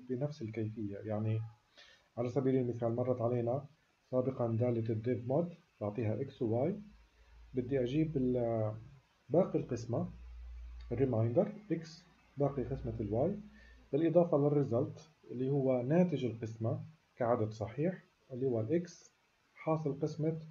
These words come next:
الواي كعدد صحيح، وبرجع القيمتين هذول اللي هي الريمايندر والريزلت. فلو استد-، تم استدعاء هذه الدالة مع ثلاثة وعشرين وخمسة بترجع لي النتيجة كتابل ثلاثة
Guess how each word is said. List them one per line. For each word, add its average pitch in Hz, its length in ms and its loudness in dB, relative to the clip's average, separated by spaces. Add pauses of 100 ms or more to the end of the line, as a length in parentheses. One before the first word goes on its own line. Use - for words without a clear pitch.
(360)
الواي 139 340 4
كعدد 123 360 0
صحيح، 110 520 -8 (120)
وبرجع 156 540 4
القيمتين 131 500 0
هذول 107 220 0
اللي 107 220 -2
هي 110 100 4
الريمايندر 135 540 0
والريزلت. 123 600 0 (920)
فلو 135 220 6
استد-، 139 500 -2
تم 143 200 2
استدعاء 123 500 0
هذه 117 120 -2
الدالة 104 500 -4
مع 104 180 -6
ثلاثة 131 300 0
وعشرين 113 640 -2
وخمسة 117 560 -6 (1000)
بترجع 123 440 0
لي 123 80 0
النتيجة 107 380 -2
كتابل 156 600 -2 (840)
ثلاثة 127 540 0